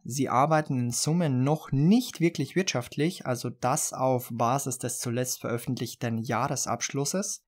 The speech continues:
In manchen aktuellen Quartalsberichten sieht es ein bisschen besser aus bezüglich der Wirtschaftlichkeit, aber hier würde ich erst den kompletten testierten Jahresabschluss abwarten, bevor man sich zu früh freut.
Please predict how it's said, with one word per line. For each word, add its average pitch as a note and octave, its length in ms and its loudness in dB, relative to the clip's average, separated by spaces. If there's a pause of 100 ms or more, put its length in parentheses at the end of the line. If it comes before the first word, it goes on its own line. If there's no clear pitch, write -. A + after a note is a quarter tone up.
In C3 160 4
manchen C#3+ 400 2
aktuellen C#3+ 480 -2
Quartalsberichten C#3+ 1000 -2
sieht F#3+ 300 -2
es F3 160 0
ein E3 220 0
bisschen G3 440 0
besser E3+ 240 0
aus D#3 220 0
bezüglich D3 260 -2
der C3 140 -4
Wirtschaftlichkeit, C#3 800 -4
aber G3+ 400 4
hier G3+ 400 0
würde D3 180 4
ich C#3 240 -2
erst D3 300 -2
den C#3 100 -2
kompletten D#3+ 760 -2
testierten C#3+ 640 -2
Jahresabschluss C3 840 -4
abwarten, E3 1000 -2
bevor D3+ 380 4
man D#3 140 4
sich C3 180 -2
zu B2+ 140 -6
früh D3+ 280 6
freut. - 540 -8